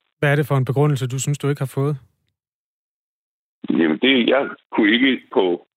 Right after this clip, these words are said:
Speaker 2: pressemødet i går, øh, høre andet end, at, øh, at fodboldkampen ikke var blandt den type begivenheder, man, øh, man, øh, ikke ønskede eller, eller synes var risiko, og, og at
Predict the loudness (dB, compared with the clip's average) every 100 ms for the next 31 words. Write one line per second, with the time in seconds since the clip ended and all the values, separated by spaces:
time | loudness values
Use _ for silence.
0 | -2 0 0 0 0 2 2 2 0 0
1 | -4 _ _ _ -8 0 2 2 2 0
2 | 2 2 2 0 -6 _ _ 2 2 2
3 | 0 -2 _ _ 0 0 -4 _ _ _
4 | _ _ _ 0 0 0 0 2 2 0
5 | -6 -4 -4 0 0 2 0 -2 0 0
6 | 0 -2 0 0 0 0 -2 0 -2 -2
7 | -2 -2 0 0 0 0 0 0 0 0
8 | 0 0 2 0 2 2 0 0 2 4
9 | 2 0 0 0 2 2 0 -4 -8 -4
10 | -2 -2 -2 0 0 2 2 0 -2 -2
11 | 0 0 0 -2 0 0 0 0 0 0